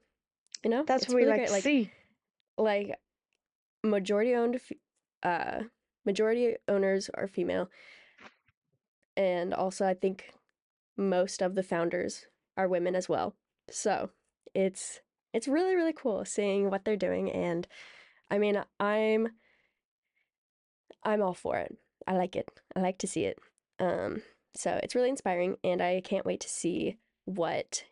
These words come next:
Speaker 1: impact they have and that has on the rest of M L S.
Speaker 2: Yeah, that's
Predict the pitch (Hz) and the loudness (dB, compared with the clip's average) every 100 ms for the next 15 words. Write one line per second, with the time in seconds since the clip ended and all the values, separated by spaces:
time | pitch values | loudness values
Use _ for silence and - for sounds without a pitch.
0 | _ 165 - - - - - - _ _ | _ -2 -2 -4 -10 -10 -16 -16 _ _
1 | - 170 - 175 - - - 180 180 - | -4 -2 -2 -6 -6 -6 -4 -4 -4 -4
2 | - 101 - - - _ - 92 - 92 | -6 -8 -8 -12 -16 _ -8 -8 -6 -4
3 | - 220 _ _ _ _ - - - - | -4 -8 _ _ _ _ -8 -8 -10 -14
4 | - - _ 185 190 202 359 - - _ | -14 -20 _ -8 -4 -2 -2 -6 -16 _
5 | _ _ _ _ _ _ _ _ _ _ | _ _ _ _ _ _ _ _ _ _
6 | _ 247 - _ - 254 254 | _ -2 -2 _ -2 -2 -2